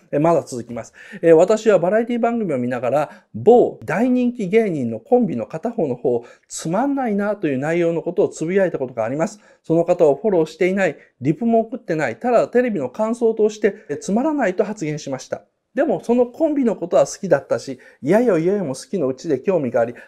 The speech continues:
ある日その方のアカウントを何気なしに検索してみたら、ブロックされていたんです。ちょっと検索したら、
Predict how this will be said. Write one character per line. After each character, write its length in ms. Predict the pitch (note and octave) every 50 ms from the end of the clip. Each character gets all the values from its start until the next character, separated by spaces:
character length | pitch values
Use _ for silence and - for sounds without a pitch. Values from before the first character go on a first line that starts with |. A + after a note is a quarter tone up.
| _ -
あ 120 | G#3 A#3+
る 100 | D4+ C#4 A3
日 80 | F3
そ 140 | - - G3
の 120 | G#3 G#3 G#3
方 200 | G#3+ G#3 G#3+ G#3
の 140 | F3 C#3+
ア 60 | C3 C#3
カ 160 | - G3 G3
ウ 40 | F#3
ン 60 | E3+
ト 120 | - B2+
を 40 | A#2
何 260 | A#2+ C#3 D#3 G3 A#3
気 100 | C4 B3
な 200 | B3 A#3 A3 A3+
し 180 | A#3+ - - B2+
に 80 | A#2+
検 200 | A#2+ E3 D3+ D3+
索 200 | D3 - C#3 -
し 40 | -
て 80 | - D#3+
み 100 | D#3 D#3
た 120 | - C#3
ら、 180 | B2+ A#2+ - - - _ _ -
ブ 120 | G#2+ G#2+ D3
ロ 120 | A#3 C#4+
ッ 60 | -
ク 60 | -
さ 140 | - - D3+
れ 100 | B2+ C3
て 80 | A#2+ B2+
い 80 | A#2
た 120 | A#2+ B2 G#2
ん 80 | G2
で 80 | G2+ G2
す。 180 | - - _ _ _ _ _ -
ち 60 | C4+
ょ 40 | B3
っ 40 |
と 80 | - A3
検 220 | - A3 G#3 G#3
索 180 | G#3+ G3+ G#3 G#3
し 60 | -
た 100 | B3 G#3
ら、 100 | F3 D#3+